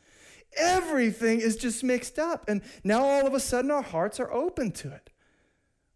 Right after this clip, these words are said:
What is he gonna do? How's he gonna move us? I don't know. Please pray for us, 'cause it's, it's crazy and it's wild, but it's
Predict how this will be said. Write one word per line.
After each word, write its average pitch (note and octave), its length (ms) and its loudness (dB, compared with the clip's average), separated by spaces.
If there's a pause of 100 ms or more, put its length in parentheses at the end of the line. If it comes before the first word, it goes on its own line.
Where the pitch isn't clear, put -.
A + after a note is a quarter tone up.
What D#3+ 160 -6
is G#3 80 -4
he B3 100 -4
gonna C4 240 -2
do? C4 300 -6
How's D#3+ 240 -6
he G3+ 80 -10
gonna G3+ 160 -6
move G#3 200 -8
us? - 200 -10
I C3+ 160 -2
don't D#3 180 -4
know. F3 280 -6
Please - 300 -8
pray - 260 -4
for C3 200 -6
us, A#2+ 140 -6 (260)
'cause D3+ 160 -6
it's, E3 220 -6
it's E3 160 -8
crazy - 640 -8 (640)
and D3 140 -2
it's E3 180 -6
wild, F3+ 420 -6
but D#3+ 120 -4
it's D#3+ 160 -8